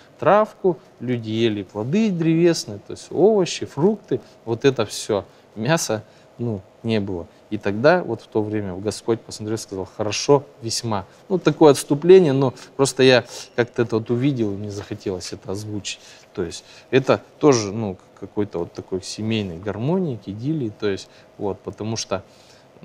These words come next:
ну, вот было вот, вот такое время в жизни людей, да, вот. Но по сути, вот, то есть под-, заканчивая вот эту главу, мы видим, что семья — это то, что Бог изначально предназначил человеку.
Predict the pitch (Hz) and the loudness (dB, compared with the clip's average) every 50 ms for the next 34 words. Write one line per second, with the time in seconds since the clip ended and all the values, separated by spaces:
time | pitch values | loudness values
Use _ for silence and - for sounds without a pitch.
0 | - - - - - 131 139 120 98 95 101 110 - - - - - 107 110 113 | -20 -20 -16 -12 -8 -6 -4 -4 -4 -6 -8 -10 -12 -16 -20 -14 -10 -6 -2 -2
1 | 107 107 98 85 90 90 - - - - - - 139 - - - - - - 101 | 0 0 0 -2 -2 -4 -6 -10 -18 -20 -20 -18 -18 -16 -14 -14 -14 -8 -6 -4
2 | 95 90 87 90 87 87 85 85 82 - - _ - 107 - - 101 95 95 92 | -4 -4 -6 -6 -8 -8 -10 -12 -14 -18 -20 _ -20 -18 -12 -10 -10 -10 -10 -10
3 | 90 90 95 92 90 95 90 87 85 - _ _ - 98 110 120 120 - - - | -8 -8 -8 -8 -8 -8 -8 -8 -10 -12 _ _ -6 -4 -2 -2 -2 -4 -10 -20
4 | - - - - - 107 107 107 98 90 - - - - - - 127 131 - 156 | -20 -20 -20 -14 -10 -4 -2 -2 -2 -4 -6 -12 -20 -20 -6 -4 -4 0 2 0
5 | - - - 277 277 - - 135 104 - - - 120 113 104 92 - - - - | 0 2 0 0 0 2 2 2 2 0 -2 0 0 0 0 0 -4 -12 -20 -20
6 | _ - 107 101 95 - - - 113 101 - - - 117 120 - - - 156 135 | _ -6 -6 -6 -6 -6 -4 -4 -4 -4 -4 -8 -4 -4 -4 0 4 4 4 4
7 | 123 - - 107 101 101 104 - 110 104 - 104 107 110 120 135 160 185 240 247 | 2 0 -4 -4 -4 -4 -4 -4 -4 -4 -4 -4 0 4 4 4 4 4 2 0
8 | - - - - _ 143 151 165 185 196 165 135 120 - - - - 117 107 - | -2 -4 -12 -10 _ 0 2 4 4 4 2 2 0 -2 -4 -4 -6 -6 -6 -4
9 | - 127 135 165 202 226 214 185 - 117 - - 160 156 - - - 110 113 120 | -6 -4 -2 0 0 0 0 0 -2 -4 -2 -2 -2 -2 -2 -4 -4 -6 -2 2
10 | 143 170 185 170 - - 131 123 120 123 117 104 - - 143 143 147 156 156 151 | 4 4 4 4 2 -2 -4 -4 -2 -4 -4 -4 -2 0 2 4 4 2 2 -2
11 | 147 135 - 127 120 113 113 113 107 101 107 110 117 120 120 - - 110 104 - | -4 -4 -4 -4 -4 -2 -2 -4 -6 -6 -6 -4 -4 -4 -4 -4 -6 -6 -6 -6
12 | - 110 107 104 104 104 101 98 92 - - - | -4 -2 -2 -2 -2 -2 -4 -6 -6 -8 -14 -20